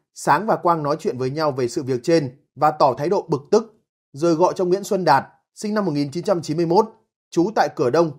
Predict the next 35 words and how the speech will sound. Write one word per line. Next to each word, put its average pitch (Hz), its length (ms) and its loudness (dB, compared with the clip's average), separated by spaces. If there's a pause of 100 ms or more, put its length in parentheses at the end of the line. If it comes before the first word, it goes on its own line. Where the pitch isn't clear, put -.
quận 156 160 -6
Hoàn 143 180 -2
Kiếm, 143 240 -2
thành 151 180 -6
phố 160 100 0
Hà 180 60 2
Nội, 151 220 4 (520)
rủ 151 200 4
nhau 143 280 -2
lên 175 180 2
xe 180 140 -2
ô 160 140 4
tô 160 420 4 (500)
mang 180 240 2
theo 180 160 0
súng 151 220 -6
bắn 135 120 -2
đạn 170 180 -4
bi, 156 280 2 (360)
quay 196 180 6
lại 156 160 0
quận 139 160 -2
Long 151 200 -4
Biên 156 320 4 (160)
để 135 160 -2
đánh 135 180 -2
nhóm 143 200 -2
của 170 80 -2
chị 139 120 -6
Hát. 170 240 2 (1300)
Khi 214 180 0
gặp 170 180 0
nhóm 143 180 -2
chị 175 140 -4
Hát, 175 240 2